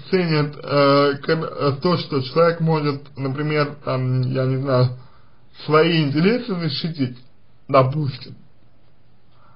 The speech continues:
А вы ничего этого делать, получается, не собираетесь?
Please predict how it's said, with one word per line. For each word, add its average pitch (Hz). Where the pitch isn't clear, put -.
А 135
вы 143
ничего 143
этого 127
делать, 127
получается, 131
не 151
собираетесь? 151